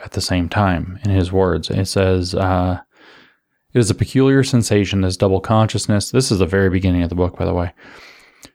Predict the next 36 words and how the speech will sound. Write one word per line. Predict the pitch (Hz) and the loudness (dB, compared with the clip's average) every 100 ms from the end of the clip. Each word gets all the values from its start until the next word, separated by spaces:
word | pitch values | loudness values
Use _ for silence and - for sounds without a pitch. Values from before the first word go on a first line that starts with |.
| _ _ _ _ _ _ _ _ | _ _ _ _ _ _ _ _
"This | 117 101 | -2 0
sense | - 131 131 | 2 2 2
of | 107 | 2
always | 107 104 | 4 4
looking | 98 110 - 110 | 2 2 2 2
at | 98 | 2
one's | 95 98 92 92 - | 2 2 2 0 -4
self | - 113 110 110 | 0 2 2 0
through | - 113 | 0 2
the | 95 | 4
eyes | 92 92 92 | 2 2 0
of | 90 | 0
others, | 98 98 92 92 - - | 0 2 2 0 -6 -6
of | 104 | -2
measuring | 95 101 104 104 95 90 | 2 2 4 4 2 2
one's | 85 85 85 | 0 -2 -4
soul | - 117 110 113 | -2 2 4 4
by | 104 92 | 2 0
the | 90 | 0
tape | - - 135 135 | -2 0 2 2
of | 120 | 2
a | |
world | 101 95 95 95 | 2 2 2 2
that | 87 80 | 0 -2
looks | 95 113 - | 0 0 0
on | 101 101 101 | 2 2 2
in | 92 | 2
amused | 85 87 98 117 127 - | 0 2 2 4 2 -2
contempt | - 110 - 104 98 - _ - | 0 0 0 0 0 -6 _ -4
and | 107 92 | -4 -2
pity. | 95 82 82 - _ _ _ - _ _ _ _ _ _ _ _ | -4 -4 -6 -12 _ _ _ -20 _ _ _ _ _ _ _ _
One | 117 104 143 | -2 2 4
ever | 147 147 | 4 2
feels | 139 127 135 135 | 0 2 4 4
his | - 113 - | 2 0 -2
two-ness, | - 160 143 92 - - - | -2 2 2 0 -4 -8 -8